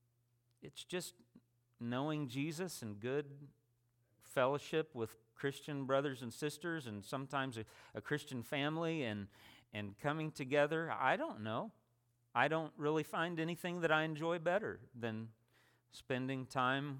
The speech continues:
with my brothers and sisters in the Lord. Amen. And it's kind of, it goes back to that idea of flying. I believe I used the illustration last week or maybe the week before that you, that big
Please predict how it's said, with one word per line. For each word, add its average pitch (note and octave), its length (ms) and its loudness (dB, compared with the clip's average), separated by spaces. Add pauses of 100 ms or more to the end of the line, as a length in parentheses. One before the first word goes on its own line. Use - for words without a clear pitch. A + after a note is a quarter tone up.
(120)
with C3 220 -4
my C3 100 0
brothers C3 400 2
and C3+ 80 -6
sisters D3 460 -6
in D3+ 80 -4
the D#3 80 -4
Lord. D#3 300 -4 (1200)
Amen. A3+ 440 -2 (1600)
And G3+ 140 6
it's G3+ 160 4
kind B3+ 300 8
of, A#3 80 4
it G#3 180 6
goes A3+ 300 10
back G3+ 440 8
to G3 140 0
that E3 180 12
idea E3 440 8
of D#3 160 2
flying. F#3 480 6
I B2+ 40 4
believe D3+ 280 4
I D3+ 40 6
used D3 220 2
the C#3+ 120 4
illustration D3 540 2
last C#3+ 300 6
week C#3 160 0
or C3 40 -2
maybe C3 220 0
the A#2+ 60 -2
week C3+ 240 -2
before B2+ 480 4
that B2+ 220 2
you, C#3+ 120 -2 (280)
that D#3 260 6
big D#3+ 200 4